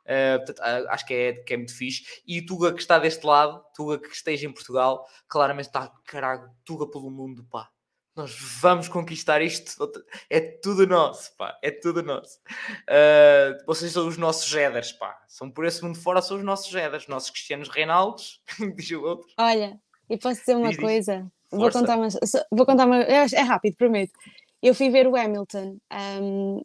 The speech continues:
Speaker 2: acho que a maior parte das pessoas já conhece, que é um, é um grande musical. Eu fui ver ao vivo. Eu nisto estava eu sentada na primeira, na primeira fila, porque o meu, o meu melhor amigo ganhou bilhetes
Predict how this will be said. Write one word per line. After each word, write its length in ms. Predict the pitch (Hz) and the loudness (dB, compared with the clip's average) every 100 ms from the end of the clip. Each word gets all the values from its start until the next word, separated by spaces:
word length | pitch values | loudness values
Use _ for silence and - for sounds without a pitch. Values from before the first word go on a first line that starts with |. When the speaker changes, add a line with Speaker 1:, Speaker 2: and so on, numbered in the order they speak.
| - | -2
Speaker 2:
acho 240 | 214 - | -2 -2
que 120 | - | -2
a 120 | 220 214 | -2 0
maior 200 | 226 226 | -2 0
parte 220 | 214 214 | -2 -2
das 100 | 208 | -6
pessoas 180 | 220 208 | -2 -2
já 100 | 202 | -2
conhece, 380 | 226 220 214 | 0 0 -2
que 100 | - | -4
é 40 | 208 | -4
um, 100 | 202 | -4
é 120 | - | -2
um 80 | 214 | 2
grande 240 | 214 208 208 | 4 4 6
musical. 580 | 220 208 196 - 170 | 6 6 2 -2 -8
Eu 60 | 180 | -6
fui 140 | - | 2
ver 160 | 214 220 | 4 6
ao 140 | 220 | 4
vivo. 260 | 202 196 170 _ - - - _ _ | 4 2 2 _ -20 -20 -20 _ _
Eu 140 | 240 247 | 6 8
nisto 300 | 277 269 - | 8 4 0
estava 280 | 269 240 240 | -2 0 2
eu 120 | 240 | 2
sentada 440 | 233 247 233 208 208 | 0 -2 0 -2 -6
na 80 | 214 | -8
primeira, 540 | 240 262 262 247 233 233 | -6 -4 -4 -4 -6 -10
na 120 | 226 | -10
primeira 340 | - 240 247 | -6 -4 -4
fila, 340 | - 240 220 208 | -2 -4 -2 -4
porque 180 | - 226 | -8 -6
o 40 | |
meu, 360 | 226 220 220 220 | -2 -2 -2 -4
o 80 | 226 | -4
meu 120 | 233 | 0
melhor 240 | 247 240 | 0 0
amigo 240 | 233 220 214 | -2 -4 -2
ganhou 360 | 220 233 220 | -2 0 -2
bilhetes 420 | 190 220 202 - | 0 0 0 -4